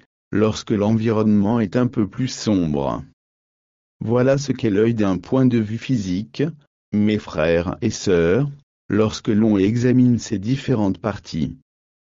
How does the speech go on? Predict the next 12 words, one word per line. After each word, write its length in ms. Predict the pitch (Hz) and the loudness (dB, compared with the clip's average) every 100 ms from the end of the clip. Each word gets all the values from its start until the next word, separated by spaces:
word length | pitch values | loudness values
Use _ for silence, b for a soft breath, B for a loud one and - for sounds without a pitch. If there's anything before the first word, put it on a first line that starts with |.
| _ _ _ - | _ _ _ -8
D'un 280 | 107 95 | -2 -2
point 280 | 90 - 131 | -4 0 2
de 140 | 123 113 | 2 0
vue 180 | 107 | -2
fonctionnel, 960 | 110 - 123 - 110 98 85 87 120 139 B _ _ - | -8 -2 -2 -2 -2 0 0 0 -2 -6 B _ _ -2
pensez-y. 760 | 127 123 - 120 101 80 73 - _ _ | 0 0 0 -2 -2 -6 -8 -10 _ _
Comme 240 | - 180 185 | -2 2 4
je 140 | 165 | 4
l'ai 180 | 147 143 | 4 4
mentionné 640 | 139 139 - 131 123 123 | 4 2 2 2 2 0
au 140 | - 110 | -2 0
début, 540 | 104 87 71 71 67 | 0 0 -2 -4 -6